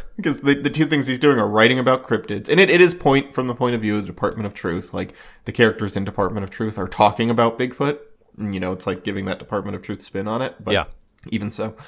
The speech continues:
Speaker 1: And then the other one is that he's putting out a comic with, <sighs> I'm sorry, I don't f-, remember the name of the artist right now.
Speaker 2: Michael Avon
Speaker 1: Um,
Speaker 2: Oeming.
Speaker 1: Yeah, great, thank you. Um,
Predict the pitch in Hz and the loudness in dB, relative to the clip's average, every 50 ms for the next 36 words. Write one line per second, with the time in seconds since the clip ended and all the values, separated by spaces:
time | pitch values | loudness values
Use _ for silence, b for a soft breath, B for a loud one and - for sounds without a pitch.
0 | B B B B _ - 135 139 147 147 143 139 143 151 151 147 131 127 120 123 | B B B B _ 4 8 8 10 10 10 10 10 10 10 8 6 6 4 2
1 | - 113 110 - - 104 98 107 101 - - 113 107 101 101 101 104 - - 123 | 0 -2 -2 0 -2 -2 -2 -4 -6 -4 -4 -4 -2 -2 -2 -2 -4 -2 0 0
2 | 113 110 107 110 107 - 101 98 95 - - 101 107 - 104 98 95 98 101 - | 2 2 2 0 -2 -2 -4 -4 -4 -6 -8 -10 -10 -10 -10 -12 -12 -14 -12 -6
3 | - 98 95 92 92 95 101 - - - - _ _ - 101 101 104 98 98 101 | -6 -4 -4 -4 -4 -6 -8 -10 -12 -18 -20 _ _ -12 -6 -6 -6 -4 -6 -6
4 | 101 98 98 98 98 - 95 98 104 104 104 104 - - - 95 - 98 98 95 | -6 -6 -8 -8 -8 -8 -6 -4 -4 -4 -4 -6 -6 -8 -10 -10 -8 -6 -4 -2
5 | 90 87 - 87 80 76 78 78 - 113 110 104 95 69 69 69 73 76 73 _ | -2 -2 -2 -4 -4 -2 -2 -2 0 2 2 2 0 -2 -4 -8 -10 -12 -16 _
6 | _ _ _ _ _ _ - 131 156 147 - - - _ - - 120 - - - | _ _ _ _ _ _ 2 2 2 2 0 -4 -10 _ -10 -8 -8 -8 -12 -14
7 | - - - 117 113 b b b 117 - 104 117 113 107 101 110 117 117 | -16 -16 -16 -20 -20 b b b -6 0 2 4 4 4 2 -2 -6 -12